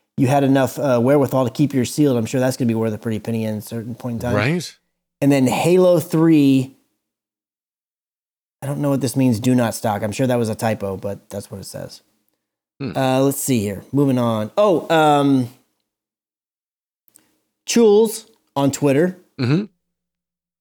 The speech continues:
Speaker 1: me see. It says, "At the Chules, uh, Corvo mask from the Dishonored two Collector's Edition."
Speaker 2: Ooh, nice.
Speaker 1: You know, uh, and actually in the picture right here, he's got a picture of his Corvo mask.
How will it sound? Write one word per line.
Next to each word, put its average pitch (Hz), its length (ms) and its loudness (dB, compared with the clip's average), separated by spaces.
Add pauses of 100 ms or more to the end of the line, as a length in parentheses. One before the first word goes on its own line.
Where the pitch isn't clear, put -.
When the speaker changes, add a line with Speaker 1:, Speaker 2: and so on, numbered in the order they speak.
(180)
Speaker 1:
me 98 60 -16
see. 110 320 -8
It 110 80 -6
says, 117 460 -2 (220)
"At 147 220 -2
the 135 120 0
Chules, 190 560 2 (680)
uh, 135 580 2 (300)
Corvo 220 420 4
mask 196 360 2
from 175 200 0
the 147 80 4
Dishonored 175 460 0
two 170 160 2
Collector's 151 640 0
Edition." 101 500 -6
Speaker 2:
Ooh, 120 520 -4
nice. 90 260 -6
Speaker 1:
You 190 60 4
know, 214 380 2 (440)
uh, 190 160 2
and 180 140 2
actually 202 400 4
in 165 80 2
the 151 80 2
picture 196 320 0
right 151 180 2
here, 147 220 2
he's 135 220 0
got 147 160 2
a - 20 -2
picture 160 320 0
of 131 80 2
his 127 180 2
Corvo 127 300 0
mask. 123 340 -2